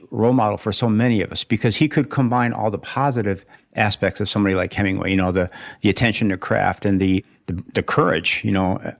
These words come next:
and at the same time bringing this entirely new element of being comfortable with who you are, being to admit that sometimes you weren't perfect. Also, a, an incredible knowledge of literature that wasn't Hemingway.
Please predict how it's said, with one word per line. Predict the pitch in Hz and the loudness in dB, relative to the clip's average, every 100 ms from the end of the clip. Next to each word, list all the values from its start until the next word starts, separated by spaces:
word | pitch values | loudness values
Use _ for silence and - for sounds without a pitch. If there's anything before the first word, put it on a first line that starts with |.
| _ - | _ -6
and | - 135 131 | 0 2 2
at | 113 | 2
the | 120 | 0
same | - 127 110 | 0 0 2
time | 131 120 | 0 0
bringing | 113 113 107 | 2 2 2
this | 104 | 0
entirely | 110 95 120 110 101 | -2 0 0 2 2
new | 104 147 | 2 2
element | 113 95 92 92 - - - - - | 0 0 0 -2 -6 -18 -20 -16 -6
of | 95 | -2
being | 107 95 | 0 0
comfortable | - 117 117 107 | 0 0 2 2
with | 104 - | 0 0
who | 120 | 2
you | 101 95 | 2 2
are, | 107 123 120 - - | 0 -2 -6 -12 -4
being | 107 101 | 0 2
to | 98 | 0
admit | 107 101 92 107 104 | -2 -2 0 0 0
that | 110 | -4
sometimes | - 101 98 104 90 | -2 -2 0 0 0
you | 101 | 0
weren't | 95 87 | -2 -4
perfect. | - 123 123 113 - - - - - | -2 -2 0 -4 -6 -20 -20 -20 -8
Also, | - 127 131 117 - | 0 2 2 2 2
a, | 98 - | -2 -4
an | 101 | -6
incredible | 98 90 - 123 120 | -6 -4 -2 0 0
knowledge | 95 95 101 98 | 0 2 2 0
of | 90 | -2
literature | 87 101 92 101 | 0 0 0 0
that | 87 | -2
wasn't | 87 107 131 87 | 0 0 2 0
Hemingway. | 92 78 69 50 - | -2 -4 -6 -10 -12